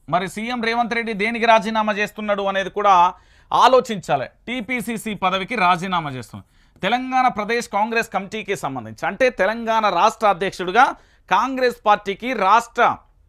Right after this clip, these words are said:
ముఖ్యమంత్రి యనుమల రేవంత్ రెడ్డి రాజీనామా పత్రం పెట్టిండు. ఈ రాజీనామా పత్రం ఏందంటే, ఈ రాజీనామా పత్రంతోని ఆ పార్టీ అధ్యక్షుడు కావడానికి కోమటిరెడ్డి వెంకటరెడ్డి కానుండి మొదలు పెడితే ఓ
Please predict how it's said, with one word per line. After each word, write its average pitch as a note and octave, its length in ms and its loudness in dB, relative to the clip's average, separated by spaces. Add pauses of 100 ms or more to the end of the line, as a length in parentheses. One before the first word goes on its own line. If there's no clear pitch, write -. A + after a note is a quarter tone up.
(400)
ముఖ్యమంత్రి A3+ 600 -2
యనుమల A#3+ 440 -2
రేవంత్ G#3+ 380 -2
రెడ్డి G3+ 240 -4
రాజీనామా A3 640 2
పత్రం G#3+ 360 -2
పెట్టిండు. C#3+ 420 -6 (400)
ఈ G3+ 100 -6
రాజీనామా B3+ 560 4
పత్రం A3+ 400 0
ఏందంటే, G3+ 760 0
ఈ A3 140 -6
రాజీనామా B3 520 2
పత్రంతోని A3 840 -2 (240)
ఆ E3 100 8
పార్టీ A3+ 380 4
అధ్యక్షుడు A3+ 460 0
కావడానికి G3+ 600 2
కోమటిరెడ్డి G3+ 560 -4
వెంకటరెడ్డి F#3+ 520 -4
కానుండి F3+ 360 -2
మొదలు F3 300 -2
పెడితే F#3 240 0
ఓ F3+ 340 2